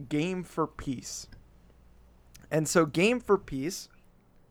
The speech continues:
all of your pub G mobile stuff is transferred over to this game. And this is China only, by the way. This is a Tencent decision. Tencent <laughs> shut down pub G and opened up Game for Peace, which is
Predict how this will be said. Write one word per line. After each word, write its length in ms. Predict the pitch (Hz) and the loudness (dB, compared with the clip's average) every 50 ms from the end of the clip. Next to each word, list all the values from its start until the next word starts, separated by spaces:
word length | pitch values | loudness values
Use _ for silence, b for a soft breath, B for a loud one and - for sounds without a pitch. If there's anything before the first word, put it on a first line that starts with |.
| _ - - - - - - - _ | _ -20 -20 -20 -20 -20 -20 -6 _
all 200 | 151 156 185 214 | 4 4 4 4
of 60 | 208 | 2
your 100 | 196 175 | 0 -2
pub 220 | - - 165 156 139 | 0 0 0 0 0
G 160 | 147 151 151 | -2 -4 -2
mobile 320 | 147 147 143 143 135 139 | 0 2 2 2 2 0
stuff 180 | 127 - 143 123 | -2 -4 -4 -6
is 80 | 127 120 | -6 -8
transferred 400 | - - 147 135 127 - - 135 | -6 -4 -4 -6 -6 -4 -2 -2
over 140 | 127 120 120 | -2 -2 -4
to 80 | 123 | -6
this 160 | 110 117 117 | -8 -10 -12
game. 160 | - - 107 113 | -12 -14 -12 -8
And 80 | 131 | -6
this 120 | 165 190 202 | -6 -6 -6
is 60 | 202 | -6
China 380 | - - 196 185 190 190 180 | 0 2 4 4 4 4 2
only, 420 | 160 156 147 127 120 110 - - - - - - | 0 0 -4 -6 -8 -12 -14 -16 -18 -20 -20 -8
by 100 | - - | -6 -6
the 80 | 53 - | -6 -6
way. 240 | - - - - - - - - - - - - | -8 -10 -12 -14 -16 -20 -20 -20 -20 -20 -16 -8
This 160 | - 156 151 - | -6 -6 -4 -2
is 40 | 156 | -4
a 80 | 160 | -4
Tencent 640 | 143 - - - 180 185 180 - - 180 160 139 147 | -4 -4 -2 -2 -2 -2 -2 -4 -6 -8 -8 -8 -10
decision. 460 | 151 143 - - 147 127 - - - - - - - - - - - - | -10 -8 -6 -6 -8 -8 -8 -14 -18 -20 -20 -20 -20 -20 -20 -20 -20 -4
Tencent 460 | - 165 156 160 - - 170 160 143 | 0 0 0 2 0 -2 -4 -6 -6
<laughs> 0 | |
shut 380 | - - - 196 190 185 - 180 | -6 2 6 8 8 8 6 4
down 300 | 190 185 190 190 190 185 | 4 6 6 4 2 0
pub 280 | - - 180 180 175 | 0 0 0 0 -2
G 340 | 160 143 147 143 143 143 - - - - - - - - - - - | -4 -6 -4 -4 -4 -6 -8 -12 -20 -20 -20 -20 -20 -20 -16 -8 -6
and 100 | 156 151 | -2 2
opened 320 | 160 165 165 - 165 156 156 | 2 2 2 2 2 4 4
up 240 | 147 139 - - - | 2 2 0 -4 -6
Game 260 | 156 151 156 170 165 | -4 -2 -2 -4 -2
for 140 | - 180 165 | -2 -4 -4
Peace, 520 | - - - 139 131 127 - - - - - - - - - - - | -4 -6 -6 -6 -6 -6 -8 -10 -14 -18 -20 -20 -20 -20 -20 -20 -14
which 220 | - - 135 - - | -10 -8 -8 -8 -8
is 180 | 143 127 - | -10 -10 -10